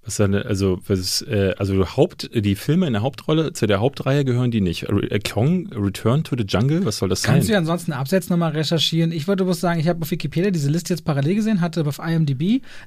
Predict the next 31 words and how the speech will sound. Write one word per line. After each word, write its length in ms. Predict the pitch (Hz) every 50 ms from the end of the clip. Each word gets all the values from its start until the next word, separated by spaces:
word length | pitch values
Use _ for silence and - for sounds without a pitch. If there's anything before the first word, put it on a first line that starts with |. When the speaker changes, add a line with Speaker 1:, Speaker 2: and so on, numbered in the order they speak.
| - -
Speaker 2:
diese, 360 | 202 196 185 196 196 196 208
äh, 80 | 196 190
Liste. 500 | 185 190 196 190 - 208 208 208 208 175
Für 120 | - 175
mich 180 | 170 196 190 -
sind 100 | 202 165
Animationsfilme, 880 | 175 190 180 175 170 156 147 - 165 180 190 - - 214 208 196 208
also 200 | 185 170 160 165
für 120 | 143 - 170
mich 200 | 175 196 - -
werden 140 | 180 170 160
zumindest 420 | - 156 151 170 185 202 185 -
Animationsfilme, 800 | 175 170 165 160 151 143 - 175 196 208 - - 214 196 190 175
die 300 | 156 175 175 180 170 160
Figuren 320 | - 175 147 160 165 170
aufgreifen, 440 | 156 156 156 - - 160 151 143 160
trotzdem 360 | - - 165 - - 180 156
mit 120 | 139 143
reingezählt, 520 | 131 131 147 165 185 196 - - 214 208 -
immer 240 | 190 180 180 180 165
in 100 | 170 165
der, 240 | 165 160 156 147
wie 140 | 156 170 160
vierte 320 | - 175 151 160 160 147 143 - - - - - -
Film 240 | - - 185 180 180
mit 100 | 170 160
dieser 200 | 165 147 156 147
Figur 460 | - - 147 131 131 170 226 247 196
ist 180 | 180 185 175 196
es. 220 | 220 233 - -
Du 60 | -